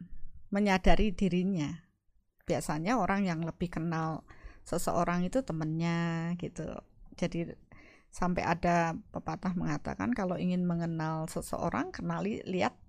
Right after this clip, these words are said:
eh, sifat-sifat teman-temannya. Pasti seperti itulah dia kan itu. Ya, kadang kita tuh masih butuh orang lain untuk nunjukin kita salah, kita ini. Nah, untuk bisa, eh, sebelum sampai ke proses soul matter ya,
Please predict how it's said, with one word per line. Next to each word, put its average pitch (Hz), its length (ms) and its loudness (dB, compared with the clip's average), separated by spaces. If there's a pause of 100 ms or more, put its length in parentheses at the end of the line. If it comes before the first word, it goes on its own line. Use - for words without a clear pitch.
(100)
eh, 165 200 0
sifat-sifat - 760 -4
teman-temannya. 175 680 -2
Pasti - 300 -6
seperti - 420 -6
itulah 220 280 -2
dia 180 380 4
kan 226 200 2
itu. 156 340 -2 (560)
Ya, 160 260 0
kadang 262 540 0 (320)
kita 196 340 2
tuh 277 140 -4
masih 220 300 2
butuh 180 340 0
orang 175 200 0
lain 190 260 2
untuk 208 320 -2
nunjukin 202 640 2
kita 208 260 0
salah, 202 500 2
kita 196 300 0
ini. 170 400 -2 (520)
Nah, 180 180 4
untuk 185 260 2
bisa, 196 440 4 (800)
eh, 170 260 2
sebelum 220 500 4
sampai 185 360 -2
ke - 140 -6
proses 175 400 -6
soul 180 220 -4
matter 180 380 -2
ya, 180 220 0